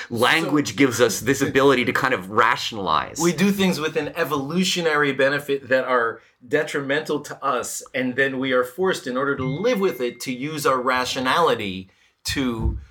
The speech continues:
Speaker 2: to, <laughs> to, to figure out a way through it so we can
Speaker 1: Exactly.
Speaker 2: keep living with it.
Speaker 1: Yeah, exactly. Yeah. So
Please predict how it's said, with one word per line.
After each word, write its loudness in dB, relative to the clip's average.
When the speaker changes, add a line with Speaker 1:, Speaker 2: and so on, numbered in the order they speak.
Speaker 2:
to, -4
<laughs> -14
to, -4
to 0
figure 2
out 4
a -2
way 0
through 0
it -2
so -2
we 6
can 4
Speaker 1:
Exactly. 0
Speaker 2:
keep -6
living 2
with -4
it. -20
Speaker 1:
Yeah, 4
exactly. 0
Yeah. 2
So 2